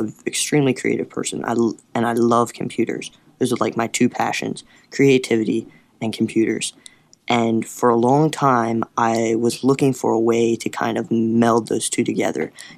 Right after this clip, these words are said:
You know, I was experimenting with different areas because creativity and being an artist is so broad.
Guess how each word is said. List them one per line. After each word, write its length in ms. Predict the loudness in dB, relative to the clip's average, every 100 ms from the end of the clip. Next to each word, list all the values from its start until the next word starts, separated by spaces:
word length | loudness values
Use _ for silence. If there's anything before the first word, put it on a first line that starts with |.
| -4
You 80 |
know, 80 | -2
I 100 | 0
was 120 | -2
experimenting 800 | -4 -4 -4 0 2 4 2 2
with 200 | 0 -4 -6
different 320 | -4 -2 -2
areas 500 | 0 2 0 0 -4 -6 -6
because 300 | 0 2 0
creativity 880 | 0 2 4 2 0 2 2 2 0
and 260 | -2 -4 -6 _ _ _ -20 -20 _ 2
being 180 | 4 6
an 80 |
artist 540 | 4 2 2 -2 -6 -8 _
is 140 | -2 2
so 160 | 2
broad. 420 | 2 0 -2 -4